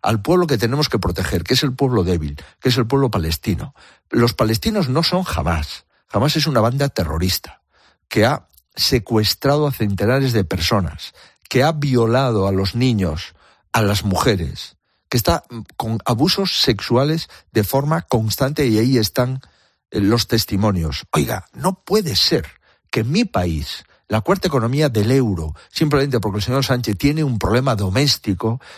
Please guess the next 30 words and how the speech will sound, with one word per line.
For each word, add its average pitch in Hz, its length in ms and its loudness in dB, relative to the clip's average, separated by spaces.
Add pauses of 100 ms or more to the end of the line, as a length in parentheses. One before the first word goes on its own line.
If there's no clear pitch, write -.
(120)
esté 101 460 0 (260)
buscando 110 920 -2 (560)
la 117 280 2
causa 135 440 0
del 107 160 0
pueblo 147 340 0
palestino 160 680 -4 (320)
para 113 280 0
utilizarle 180 920 0 (280)
y 104 100 -2
así 160 320 0 (380)
que 101 140 -2
se 139 120 2
hable 131 200 2
de 113 80 2
otra 123 180 -2
cosa 117 340 -2
y 123 100 -2
que 107 100 -2
no 117 120 0
se 113 120 -2
hable 117 160 2
de 101 80 0
los 95 120 -2
problemas 104 380 -2
internos 101 380 -2
que - 100 -4
tenemos 101 320 0
en 110 80 0
España. 113 380 -2